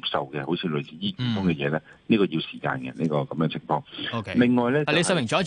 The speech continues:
Speaker 2: 阻你先，因為有個，呃，特別消息啊。天文台喺上晝八點四十分取消所有熱帶氣旋警告信號。好，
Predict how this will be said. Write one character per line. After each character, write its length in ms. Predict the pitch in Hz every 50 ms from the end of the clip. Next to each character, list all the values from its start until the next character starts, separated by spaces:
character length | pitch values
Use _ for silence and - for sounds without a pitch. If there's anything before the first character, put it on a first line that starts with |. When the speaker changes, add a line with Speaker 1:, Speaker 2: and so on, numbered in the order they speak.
| 156 147
Speaker 2:
阻 60 | 147
你 40 | 123
先， 200 | 110 123 127 139
因 80 | 175 185
為 80 | 151
有 100 | 110 98
個， 200 | 101 107 98 101
呃， 280 | 98 - 98 92 87 87
特 120 | 87 - 90
別 80 | - -
消 40 | 131
息 80 | 123 - 90
啊。 100 | 87 85 - - - - - -
天 120 | - 247
文 120 | 247 170 120
台 80 | 113
喺 160 | 107 113 147 180
上 200 | - 156 127 117
晝 140 | 113 127
八 160 | 123 - 123 120
點 160 | - 113 147
四 160 | 139 - 127
十 100 | 117 -
分 240 | 196 - 143 139 127
取 240 | - - 104 98 120
消 220 | 131 - 165 160
所 260 | 143 - 113 90 104
有 140 | 143 131 110
熱 140 | 110 101 98
帶 200 | - - 101 101 95
氣 120 | - 104
旋 240 | 95 - - 76 87
警 200 | - 90 95 113
告 160 | 113 101 92
信 120 | - - 90
號。 180 | 87 95 - - -
好， 120 | - 92